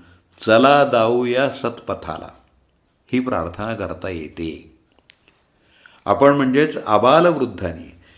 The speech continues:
नित्यनियमानं सूर्यनमस्कार घातले तर खरोखर आपल्या वैयक्तिक आणि सामाजिक जीवनात फरक घडून येतील, इतकं सामर्थ्य या अलौकिक उपासनेमध्ये आहे.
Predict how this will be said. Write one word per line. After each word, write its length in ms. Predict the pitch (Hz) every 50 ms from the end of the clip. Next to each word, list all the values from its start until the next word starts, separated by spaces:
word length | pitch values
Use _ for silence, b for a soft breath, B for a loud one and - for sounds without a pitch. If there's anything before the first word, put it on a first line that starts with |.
| b b b
नित्यनियमानं 760 | 117 131 131 131 135 131 117 120 113 107 104 104 101 107 113
सूर्यनमस्कार 800 | 110 - - 101 98 101 98 98 95 95 92 90 - 98 92 87
घातले 440 | 82 87 90 - - 101 95 85 82 B B B B B B B B
तर 100 | 117 110 110 -
खरोखर 500 | - - 156 165 180 170 - 135 107 80 - - B B B B B B B
आपल्या 300 | 98 104 101 117 117 117
वैयक्तिक 600 | 107 98 98 95 104 123 127 127 - - 143 127 131
आणि 180 | 123 113 110
सामाजिक 580 | - - 104 98 95 104 104 104 104 98 98 92
जीवनात 340 | 98 95 92 95 95 98 95 87 - - -
फरक 360 | 104 98 98 92 87 - -
घडून 180 | 87 90 92 92
येतील, 460 | 90 87 87 85 87 110 127 101 - - b b b b b b b -
इतकं 500 | 165 160 - - - - - 220 214 175
सामर्थ्य 680 | - - 139 131 127 127 120 110 113 - 104 95 90 85 - B B B B B
या 300 | 120 113 113 110 - - -
अलौकिक 500 | 92 98 110 117 113 113 - 110 101 -
उपासनेमध्ये 720 | 90 92 87 92 87 80 - 95 82 80 76 73 - 85 80
आहे. 260 | 65 65 - - -